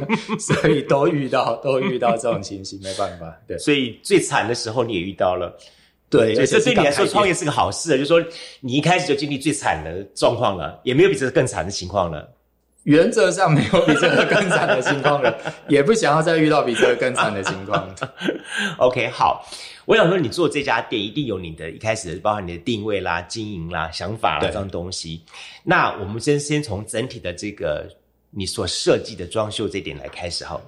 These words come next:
Speaker 1: 呃，
Speaker 2: 哎，我要跟大家讲一下，你一定要亲自来哦。这个，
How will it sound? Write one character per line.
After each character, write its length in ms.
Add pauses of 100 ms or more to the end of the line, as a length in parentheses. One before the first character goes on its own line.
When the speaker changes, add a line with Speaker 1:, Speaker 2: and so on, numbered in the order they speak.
(260)
Speaker 1:
呃， 480
Speaker 2:
哎， 80
我 80
要 60
跟 160
大 100
家 100
讲 160
一 40
下， 60
你 100
一 20
定 100
要 40
亲 140
自 100
来 180
哦。 180 (140)
这 140
个， 60